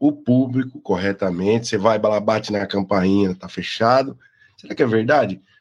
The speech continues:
Nos números, não. Obviamente, não é verdade. O Brasil tem cerca de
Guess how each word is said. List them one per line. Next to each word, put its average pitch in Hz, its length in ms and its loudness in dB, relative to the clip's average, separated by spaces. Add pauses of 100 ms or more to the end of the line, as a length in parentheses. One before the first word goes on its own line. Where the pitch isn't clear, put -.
(240)
Nos 180 180 0
números, 151 760 0 (180)
não. 123 400 2 (580)
Obviamente, 160 680 -4 (120)
não 143 220 2
é 120 260 0
verdade. 104 520 -2 (580)
O - 80 -18
Brasil 131 300 2
tem 151 240 -2
cerca 151 360 -2
de 135 240 -2